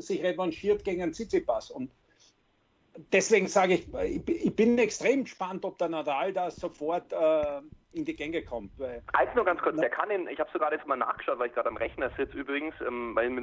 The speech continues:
Speaker 2: weil ich es nicht mehr ganz genau auf dem Zettel gehabt habe. Ja. Letztes Jahr, zweitausendneunzehn in London, Zverev gegen Nadal zwei und vier. Und danach hat er Medvedev und Tsitsipas geschlagen und ist ja trotzdem nicht ins Halbfinale gekommen. Gell? Also er hat
Speaker 1: Ja.
Speaker 2: quasi den späteren
Speaker 1: Ja.
Speaker 2: Turniersieger geschlagen. Ja?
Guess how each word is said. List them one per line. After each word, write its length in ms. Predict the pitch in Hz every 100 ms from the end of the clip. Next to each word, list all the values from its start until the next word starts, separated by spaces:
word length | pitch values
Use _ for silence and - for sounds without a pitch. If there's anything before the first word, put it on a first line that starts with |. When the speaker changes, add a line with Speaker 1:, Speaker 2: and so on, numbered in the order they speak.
| 127
Speaker 2:
weil 100 | 123
ich 60 | 123
es 40 |
nicht 80 | 139
mehr 80 | 123
ganz 220 | 123 180
genau 180 | 156 131
auf 80 | 123
dem 120 | 131
Zettel 220 | - 160 143
gehabt 300 | 113 - -
habe. 160 | 95
Ja. 160 | 104 139 - - -
Letztes 380 | - 175 - 214 -
Jahr, 220 | - - -
zweitausendneunzehn 580 | 131 123 135 185 190 165
in 80 |
London, 520 | 143 139 135 113 101 98 - _ -
Zverev 380 | 113 151 175
gegen 220 | - 143 135
Nadal 560 | 123 120 123 151 170 - -
zwei 80 | 135
und 220 | 139 135 -
vier. 240 | 127 104 -
Und 120 | 113
danach 320 | 110 104 101
hat 160 | 160 139
er 140 | 127
Medvedev 540 | 113 123 139 147 147 147
und 120 | 127
Tsitsipas 420 | 175 165 175 127 113
geschlagen 420 | - 113 107 127 139
und 100 | 139
ist 100 | 127
ja 80 |
trotzdem 500 | - 131 - - 156
nicht 140 | 131 123
ins 160 | 113
Halbfinale 560 | - - - 101 90 -
gekommen. 360 | - 90 90 87
Gell? 200 | 92 - - -
Also 160 | 101 117
er 100 | 131
hat 120 | 127
Speaker 1:
Ja. 80 | 127
Speaker 2:
quasi 240 | 131 123
den 120 | 120
späteren 420 | 120 123 127 139 135
Speaker 1:
Ja. 60 |
Speaker 2:
Turniersieger 540 | 143 135 220 - 113 107
geschlagen. 600 | 104 - 95 113 147 117
Ja? 180 | 120